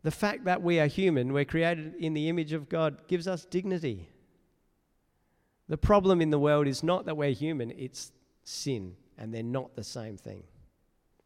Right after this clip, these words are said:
To be fully human is to be in that perfect relationship with the creator of the universe,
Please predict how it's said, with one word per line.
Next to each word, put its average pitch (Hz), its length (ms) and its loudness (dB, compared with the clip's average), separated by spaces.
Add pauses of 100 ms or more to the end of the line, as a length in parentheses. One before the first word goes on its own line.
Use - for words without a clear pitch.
(1300)
To 165 140 0
be 180 140 2
fully 247 420 4
human 180 640 4 (1040)
is 147 160 -4
to 156 140 4
be 180 320 10
in 160 220 4
that 156 260 2
perfect 165 480 4
relationship 147 760 0
with 131 140 -2
the - 80 2
creator 131 500 0
of 123 140 0
the 127 80 -6
universe, 113 680 -4